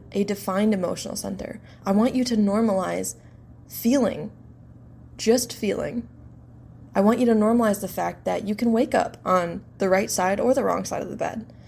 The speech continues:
I want you to notice the beauty that is your emotions. I want you to notice that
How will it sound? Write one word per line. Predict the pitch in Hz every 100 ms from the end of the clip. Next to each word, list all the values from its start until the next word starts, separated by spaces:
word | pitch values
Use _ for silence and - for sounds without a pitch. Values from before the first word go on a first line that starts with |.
| - - -
I | 202
want | 226
you | 226
to | 214
notice | 208 202 226 226 196 - - - - -
the | 202
beauty | - 185 220 220 202
that | 185 190 190
is | 202 214 185 -
your | 185 175
emotions. | 175 196 202 - - - - - - - -
I | 202
want | 240 254
you |
to | 240
notice | 214 208 226 214 208
that | 202 190 -